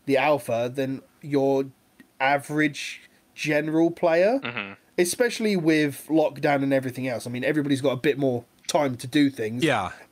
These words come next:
Speaker 1: But, you know, if we're out of, if we're back to a normal state of affairs where people are gonna be going to work and then coming down and, you know, having only a couple of hours to play before routine jo-, chores or food and everything else comes into it,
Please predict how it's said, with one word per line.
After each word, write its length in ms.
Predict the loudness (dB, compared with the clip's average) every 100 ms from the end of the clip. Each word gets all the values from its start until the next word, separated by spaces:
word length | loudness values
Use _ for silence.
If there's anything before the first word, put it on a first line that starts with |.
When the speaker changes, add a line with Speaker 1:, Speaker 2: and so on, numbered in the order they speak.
| -2
Speaker 1:
But, 300 | 0 0 -4 _ -20 -20 _ _ _ _ -4
you 140 | 2
know, 80 | 4
if 200 | 4 2
we're 140 | 2 2
out 280 | 4 2 2
of, 360 | 2 2 0 -4
if 160 | -2 0
we're 80 | 2
back 220 | 2 2
to 100 | 0
a 40 |
normal 420 | 2 2 2 2 0
state 260 | 0 0
of 80 | 0
affairs 520 | -2 2 4 2 2
where 100 | -2
people 260 | 0 0 0
are 20 |
gonna 180 | -2 -2
be 60 | 0
going 200 | 0 0
to 80 | -4
work 440 | 0 2 0 -2
and 80 | -6
then 80 | -4
coming 240 | -4 -2
down 320 | 0 2 0
and, 220 | -4 -6 -12 -20 -20 -8
you 80 | -2
know, 100 | -2
having 260 | 0 -2 0
only 220 | 2 2
a 80 | 2
couple 180 | 0
of 60 | 2
hours 200 | 2 2
to 60 | -2
play 260 | 0 0
before 500 | 0 -2 0 0 -2 -4
routine 520 | 0 0 0 -2 -2
jo-, 320 | 0 2 2
chores 480 | 0 2 2 2 -2
or 100 | -4
food 320 | -2 2 2 0
and 80 |
everything 340 | -4 -4 -4 -2
else 160 | -2 -2
comes 220 | -6 -4
into 280 | -4 -4 -8
it, 180 | -10